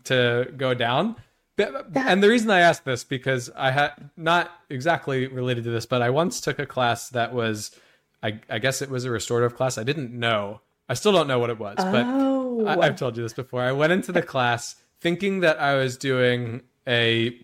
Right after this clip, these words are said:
Speaker 1: like, a normal hatha
Speaker 2: Like an
Speaker 1: class.
Speaker 2: active class,
Speaker 1: Yeah.
Speaker 2: yeah.
Speaker 1: And so the first couple of poses were, like, longer holds, and I was like, "Oh, okay, this is the warm up. This is, this is great. I'm feeling this." And then we, maybe we did six poses the whole class, each ten minutes long.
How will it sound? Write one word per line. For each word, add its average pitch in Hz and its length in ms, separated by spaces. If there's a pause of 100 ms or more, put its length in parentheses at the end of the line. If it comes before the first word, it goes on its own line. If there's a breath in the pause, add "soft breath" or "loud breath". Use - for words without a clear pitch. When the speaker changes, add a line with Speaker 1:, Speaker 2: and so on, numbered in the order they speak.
Speaker 1:
like, 131 300
a 120 80
normal 120 380
hatha 113 320
Speaker 2:
Like 190 160
an 208 80
Speaker 1:
class. 190 380 (100)
Speaker 2:
active 175 520 (120)
class, 156 360
Speaker 1:
Yeah. 190 60
Speaker 2:
yeah. 175 220 (120)
Speaker 1:
And 151 140
so 147 680 (340)
the 156 280
first - 440
couple 131 260
of 123 120
poses 214 440
were, 147 120
like, 127 240
longer 117 420
holds, 170 420
and 131 80
I - 20
was 120 140
like, 110 180 (100)
"Oh, 240 140
okay, 127 480
this 123 160
is 139 140
the 170 80
warm 113 200
up. 117 180
This 117 200
is, 123 240
this - 180
is 131 140
great. 113 280
I'm 117 100
feeling 107 300
this." - 240 (420 soft breath)
And 135 180
then 139 480
we, 123 560
maybe 139 300
we 143 100
did 127 180
six - 280
poses 123 400
the - 100
whole 113 180
class, - 600
each 113 320
ten 113 220
minutes 107 280
long. 117 280